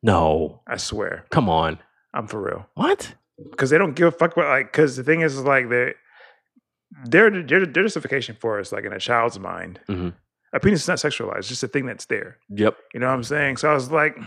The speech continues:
Speaker 2: "That's, that's fair. Like, that's not wrong."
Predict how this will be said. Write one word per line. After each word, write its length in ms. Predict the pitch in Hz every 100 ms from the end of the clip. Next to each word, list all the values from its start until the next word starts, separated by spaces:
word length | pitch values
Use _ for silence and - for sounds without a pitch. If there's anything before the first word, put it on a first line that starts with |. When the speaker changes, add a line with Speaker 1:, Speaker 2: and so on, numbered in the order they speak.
| - 131
Speaker 2:
"That's, 360 | 131 180 - - - _ _ _ -
that's 220 | 151 -
fair. 380 | - 208 123 101
Like, 160 | 123 127
that's 220 | 165 -
not 340 | 175 160 135 - _ _ _ _ _ _
wrong." 300 | 110 98 85